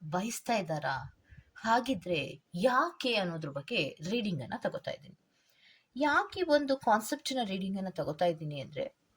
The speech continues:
ಪ್ರೀತಿಯನ್ನ ಮಾಡುವಾಗ ಬಹಳಷ್ಟು ಗೋಗರದು ಪ್ರೀತಿಯನ್ನ ಮಾಡಿರ್ತಾರೆ. ಅಂದ್ರೆ, ನೀವು ಒಪ್ಪಲ್ಲ ಅಂದ್ರೂ ಅವ್ರು ನಿಮ್ಮನ್ನ ಪ್ರೀತಿಸ್ತೀನಿ, ಪ್ರೀತಿಸ್ತೀನಿ ಅಂತ ಹಿಂದೆ ಹಿಂದೆ ಬಂದಿರ್ತಾರೆ ಕೆಲವೊಬ್ಬರಿಗೆ ಯೂನಿವರ್ಸಿನಲ್ಲಿ.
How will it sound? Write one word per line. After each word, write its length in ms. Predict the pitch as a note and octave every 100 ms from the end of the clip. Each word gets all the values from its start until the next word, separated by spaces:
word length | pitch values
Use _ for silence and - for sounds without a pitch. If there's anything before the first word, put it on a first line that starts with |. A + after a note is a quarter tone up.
| - - - - _ _ _ _ -
ಪ್ರೀತಿಯನ್ನ 680 | A#3+ D#4+ G4 F#4 D#4 C#4 C4+
ಮಾಡುವಾಗ 720 | C4+ E3+ C#3+ E3+ F3+ C3+ B2 - - - _ _ _ _ _ D#3
ಬಹಳಷ್ಟು 720 | F3+ - C4+ D#4+ - D#4 A3 - - - - - - - - - - - _ F3
ಗೋಗರದು 760 | D#3+ A3 C4+ F4+ F4+ E4+ D4+
ಪ್ರೀತಿಯನ್ನ 480 | D4+ C4 A3 F3 C#3
ಮಾಡಿರ್ತಾರೆ. 500 | A3 C3 - D3+ -
ಅಂದ್ರೆ, 260 | - F#3 G3+
ನೀವು 220 | G#3 G3
ಒಪ್ಪಲ್ಲ 320 | G3 - G#3
ಅಂದ್ರೂ 280 | G#3 G3+ G#3+
ಅವ್ರು 180 | A3+ G#3+
ನಿಮ್ಮನ್ನ 240 | G3 F#3 G3
ಪ್ರೀತಿಸ್ತೀನಿ, 580 | G3 F#3 G#3 - F#3+
ಪ್ರೀತಿಸ್ತೀನಿ 560 | F3+ G3+ G3 - F#3+ F3
ಅಂತ 180 | E3 E3 A3 - - _
ಹಿಂದೆ 320 | - A3+ B3
ಹಿಂದೆ 280 | A3+ E3 D#3
ಬಂದಿರ್ತಾರೆ 540 | G#3 G3 D#3+ - B2+ -
ಕೆಲವೊಬ್ಬರಿಗೆ 720 | - C#4+ C#4 E3+ D#3 C#3 D3
ಯೂನಿವರ್ಸಿನಲ್ಲಿ. 760 | G#3 G3 D3+ C3+ D#3 C#3 C3+